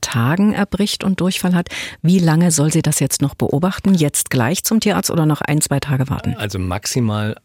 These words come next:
Speaker 2: noch einen Tag, weil die Katze hat natürlich nicht mehr viel zuzusetzen.
Speaker 1: Mhm.
Speaker 2: Ja, wenn die erbricht und auch Durchfall hat, dann gehen, äh, Wasser und Elektrolyte verloren.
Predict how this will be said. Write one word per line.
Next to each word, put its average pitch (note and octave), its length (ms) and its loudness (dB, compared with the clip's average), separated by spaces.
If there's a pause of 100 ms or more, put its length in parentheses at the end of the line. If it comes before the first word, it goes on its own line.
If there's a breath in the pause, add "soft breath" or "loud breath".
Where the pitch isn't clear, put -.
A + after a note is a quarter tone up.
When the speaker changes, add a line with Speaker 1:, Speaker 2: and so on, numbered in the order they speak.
Speaker 2:
noch F#2+ 220 -8
einen F2+ 280 -6
Tag, F2+ 360 -6 (120)
weil F2 180 -8
die F2+ 160 -12 (140)
Katze A2 320 -8
hat G2+ 140 -10
natürlich G2+ 400 -10
nicht G#2 180 -8
mehr F#2+ 140 -10
viel G2 340 -14
zuzusetzen. F2+ 800 -8 (120)
Speaker 1:
Mhm. E3+ 100 0
Speaker 2:
Ja, - 200 0
wenn G2+ 140 -6
die G2 120 -8
erbricht - 680 -8 (280)
und F2+ 400 -10 (100)
auch E2+ 200 -8
Durchfall G#2+ 440 -6
hat, G#2+ 160 -10
dann F2+ 140 -8
gehen, G2 520 -10
äh, - 80 -16 (260)
Wasser G#2 300 -6
und G2 160 -6
Elektrolyte F#2+ 640 -8
verloren. G2 520 -4